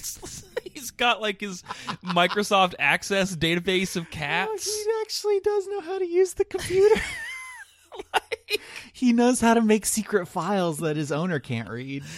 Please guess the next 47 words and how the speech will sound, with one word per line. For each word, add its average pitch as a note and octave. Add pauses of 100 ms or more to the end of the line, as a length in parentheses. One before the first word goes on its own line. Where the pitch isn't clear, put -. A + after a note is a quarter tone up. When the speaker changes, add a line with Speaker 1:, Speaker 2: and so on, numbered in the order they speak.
(140)
Speaker 2:
Is G#3+
it A3
a G3+
graphic E3+
user, F#3+
user E3+
interface? G3+
Is C#3+
he C#3
just, C#3
Speaker 1:
I, F#3+
Speaker 2:
like, G#3
Speaker 1:
I G3+
think G3
Speaker 2:
typing A#3+
away F3+
on E3+
a -
Speaker 1:
yeah, G#3+
Speaker 2:
keyboard? G3
Speaker 1:
I B3
think C4
it G#3+
is. G#3+
I F3+
think B3
it A3+
is G#3+
a F#3+
graphic E3
user, C#3+
user D#3+
interface, D3
but C#3+
there C#3+
are D3
these, C#3+
like, A#2+
sequences C3
describing C3
a C3
cat C#3+
<laughs> -
using D#3+
a F#3
computer. -
<laughs> A5